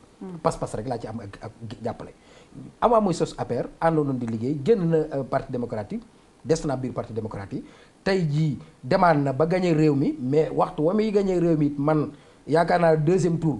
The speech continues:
Speaker 2: ku ne xam na ne am na ay jéego yu bari yu ma def.
Speaker 1: Mhm.
Speaker 2: Ba yaakaar naa ne keroog sax am na ñu ma joteel biir palais, parce que la tax ma jotee ak ñoom muy wan na leen ne yéen ñiy war góor gi gépp da ngeen di nax góor gi ci da ngeen di daanu.
Speaker 1: Mhm.
Speaker 2: Waaye nag am na fu loo xam ne man mënu ma ko woon,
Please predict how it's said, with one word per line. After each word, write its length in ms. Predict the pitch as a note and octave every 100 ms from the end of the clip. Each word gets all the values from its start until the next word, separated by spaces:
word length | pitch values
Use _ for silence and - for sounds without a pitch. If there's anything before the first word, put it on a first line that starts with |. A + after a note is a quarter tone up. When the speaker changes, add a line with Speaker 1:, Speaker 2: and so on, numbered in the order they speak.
| -
Speaker 2:
ku 80 | G#3+
ne 80 | A3
xam 240 | - E3+
na 80 | D3
ne 80 | A#2 - - _
am 160 | D#3 E3+
na 100 | E3
ay 260 | C#3+ C#3+ B2+ - - - -
jéego 280 | C3+ A3 G3
yu 80 | E3+
bari 160 | F3+ F3
yu 60 |
ma 80 | D3+
def. 280 | B2 - - -
Speaker 1:
Mhm. 180 | F3+ D3+
Speaker 2:
Ba 100 | E3
yaakaar 280 | F3+ F3 E3+
naa 100 | E3
ne 140 | D#3+ D#3
keroog 200 | F3 E3
sax 180 | E3 - - _
am 160 | - F#3
na 60 | E3
ñu 80 |
ma 80 | D#3
joteel 240 | D#3 D3+ C#3+
biir 140 | D3
palais, 220 | D3 G3+ B2+ - _
parce 140 | - -
que 80 |
la 80 | D#3
tax 120 | D#3
ma 100 | D#3 D3
jotee 160 | D3+
ak 40 | C#3
ñoom 220 | D#3 A#3 - -
muy 180 | C3+ D#3+
wan 220 | F3 A#3+ A3+
na 40 |
leen 200 | F#3+ F3
ne 80 | F3 -
yéen 440 | D#3 F3 E3+ D#3+ E3
ñiy 160 | G3+
war 180 | F#3 F3+
góor 220 | D#3+ E3+
gi 80 | D3 C#3+
gépp 140 | D4 - - -
da 80 | D#3+
ngeen 140 | D#3+
di 80 | D3
nax 160 | D3 -
góor 140 | C#3
gi 80 | D3+
ci 80 | D3+
da 60 | C3
ngeen 100 | B2+
di 60 |
daanu. 180 | A2 D#2+ - _ -
Speaker 1:
Mhm. 220 | G#3+ G3+ - _ -
Speaker 2:
Waaye 160 | C#3 F#3
nag 200 | C4 -
am 160 | A3+ G#3+
na 80 |
fu 140 | F#3+ E3+
loo 100 | D#3+
xam 140 | D#3
ne 80 | D3+
man 160 | C#3 C3
mënu 220 | C3+ D3+
ma 80 | C3
ko 80 |
woon, 120 | G#2+